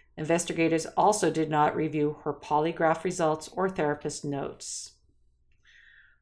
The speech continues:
On Saturday, anti-Kavanaugh protests continued, with hundreds protesting and more arrests.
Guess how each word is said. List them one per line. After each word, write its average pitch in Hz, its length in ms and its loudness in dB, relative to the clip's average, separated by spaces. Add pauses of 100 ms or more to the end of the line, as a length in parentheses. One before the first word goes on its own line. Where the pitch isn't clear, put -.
On 156 140 0
Saturday, 170 800 4
anti-Kavanaugh 165 1300 2
protests 180 480 0
continued, 190 880 2
with 151 180 -2
hundreds 185 420 0
protesting 185 720 0
and 165 100 0
more 160 260 2
arrests. 165 720 0